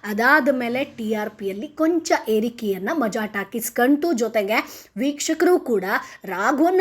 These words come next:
ನೋಡ್ಬೇಕು ಅನ್ನುವಂಥ ನಿಟ್ಟಿನಲ್ಲೂ ಕೂಡ ಮಜಾ ಟಾಕೀಸನ್ನ ನೋಡಿದ್ದು ಕೂಡ ಇದೆ. ಒಂದ್ ರೀತಿಯಾಗಿ ಮಜಾ ಟಾಕೀಸನ್ನ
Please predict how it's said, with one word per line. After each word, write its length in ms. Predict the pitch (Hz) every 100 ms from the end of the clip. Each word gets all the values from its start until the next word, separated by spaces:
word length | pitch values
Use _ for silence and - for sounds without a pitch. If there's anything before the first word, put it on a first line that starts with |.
| 381
ನೋಡ್ಬೇಕು 520 | 359 349 311 330 330
ಅನ್ನುವಂಥ 340 | 302 285 277 269 262
ನಿಟ್ಟಿನಲ್ಲೂ 460 | 220 240 262 277
ಕೂಡ 200 | 240 214 359
ಮಜಾ 300 | 233 208 220
ಟಾಕೀಸನ್ನ 580 | 220 220 - 226 226 208 208
ನೋಡಿದ್ದು 340 | 202 226 302 370 -
ಕೂಡ 180 | 262
ಇದೆ. 560 | 202 180 233 277 - -
ಒಂದ್ 220 | 220 247 302
ರೀತಿಯಾಗಿ 640 | 349 359 311 269 226 339
ಮಜಾ 460 | 294 202 190 247
ಟಾಕೀಸನ್ನ 680 | 254 285 247 262 254 254 240